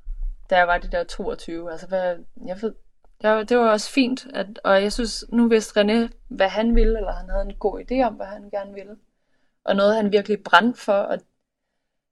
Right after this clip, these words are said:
jeg var ikke misundelig over, at han havde noget, han brændte for, men jeg synes, det var fantastisk, og jeg synes, det var bare det optimale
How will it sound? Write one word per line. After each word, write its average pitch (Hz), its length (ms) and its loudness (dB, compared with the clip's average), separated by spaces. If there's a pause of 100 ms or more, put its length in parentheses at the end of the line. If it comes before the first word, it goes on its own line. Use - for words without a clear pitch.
jeg 208 360 6 (640)
var 208 160 2
ikke 214 180 0
misundelig 302 640 0
over, 214 220 0
at 214 100 -4
han 202 140 -8
havde 196 200 -6
noget, 196 160 -8
han 190 160 -14
brændte 196 300 0
for, 196 100 -6
men 190 120 -10
jeg 196 100 -10
synes, 214 220 -6
det 254 160 0
var 208 280 -2 (140)
fantastisk, 220 680 -4
og 220 60 -8
jeg 185 100 -8
synes, 214 240 -6 (440)
det 214 100 4
var 202 180 2
bare 190 200 4
det 233 120 0
optimale 220 840 0